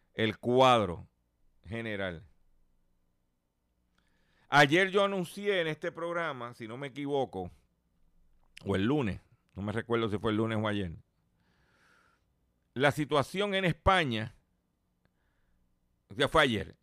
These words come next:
que las empresas privadas de electricidad,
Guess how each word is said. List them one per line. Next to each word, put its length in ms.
que 680
las 200
empresas 1400
privadas 580
de 80
electricidad, 760